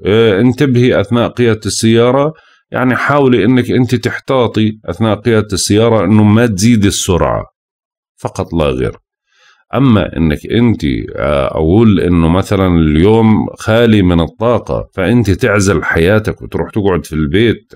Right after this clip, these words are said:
على أساس إنه خلص ما هو ما فيش طاقة خليني قاعد في البيت، لا، هذا كلام غلط. أنت بتطلع ولكن ما بتجهد حالك،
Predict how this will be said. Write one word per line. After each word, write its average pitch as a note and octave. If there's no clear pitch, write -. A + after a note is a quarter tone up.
على C2+
أساس F2+
إنه E2+
خلص A2+
ما F2+
هو G2
ما G2+
فيش A2
طاقة G#2
خليني F#2
قاعد E2
في G2
البيت، E3+
لا، -
هذا A2+
كلام A2
غلط. A#2
أنت C3
بتطلع A2
ولكن A#2+
ما D3+
بتجهد C#3+
حالك، D#2+